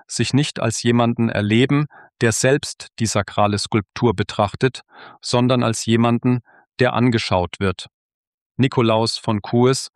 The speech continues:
hat das im fünfzehnten Jahrhundert in einem Text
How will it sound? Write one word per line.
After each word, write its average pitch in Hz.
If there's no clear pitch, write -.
hat -
das 120
im 107
fünfzehnten 123
Jahrhundert 117
in 117
einem 117
Text -